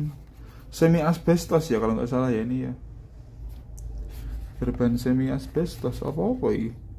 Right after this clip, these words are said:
Gitu. Ya.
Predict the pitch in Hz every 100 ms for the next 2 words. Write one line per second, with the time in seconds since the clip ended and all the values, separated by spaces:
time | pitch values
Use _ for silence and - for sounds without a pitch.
0 | - - - - - - - - - -
1 | - - - - - - - - - -
2 | - - - - - - - - - -
3 | - - 127 127 120 123 - - - -
4 | - - - - - - - - - -
5 | - - - - - 135